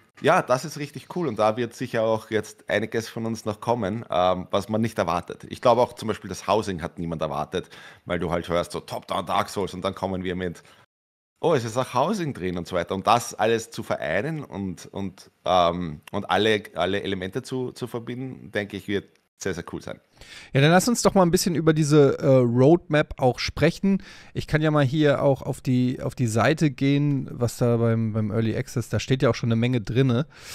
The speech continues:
Speaker 2: Ähm, also Mehrspieler hast du jetzt auch schon gesagt. Hier steht jetzt Vierspieler-Koop.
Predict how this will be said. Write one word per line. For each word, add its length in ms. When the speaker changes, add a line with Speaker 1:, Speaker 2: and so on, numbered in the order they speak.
Speaker 2:
Ähm, 460
also 220
Mehrspieler 560
hast 160
du 40
jetzt 200
auch 100
schon 260
gesagt. 440
Hier 180
steht 200
jetzt 160
Vierspieler-Koop. 1500